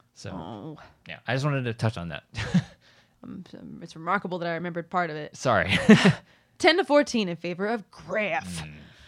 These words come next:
Speaker 2: Round three. Two-pointer for Hoyk. Steven Spielberg. Which actor plays the highly advanced robotic boy, David, in Spielberg's A I artificial intelligence? Never seen it.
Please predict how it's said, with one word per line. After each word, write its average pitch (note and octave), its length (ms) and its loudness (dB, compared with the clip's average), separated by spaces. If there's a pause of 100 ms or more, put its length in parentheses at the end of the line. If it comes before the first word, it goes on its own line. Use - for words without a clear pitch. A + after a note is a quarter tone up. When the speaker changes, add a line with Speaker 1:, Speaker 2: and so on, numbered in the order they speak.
(200)
Speaker 2:
Round A#3 420 2
three. F#3+ 400 -4 (220)
Two-pointer C4+ 400 -2
for F#3+ 160 -2
Hoyk. E3+ 360 -6 (500)
Steven A#3 500 -8
Spielberg. E3 720 -8 (220)
Which G#3 200 0
actor G#3 340 -4
plays F#3 260 -8
the F3 80 -12
highly E3+ 340 -8
advanced E3 420 -10
robotic D3 560 -8
boy, D#3 420 -6
David, F3 400 -4
in F3 200 -10
Spielberg's D#3+ 880 -8 (280)
A D#3 240 -10
I C#3+ 400 -4
artificial D3+ 520 -8
intelligence? - 760 -16 (1300)
Never G#3 280 -2
seen C#3+ 260 -12
it. D3 180 -12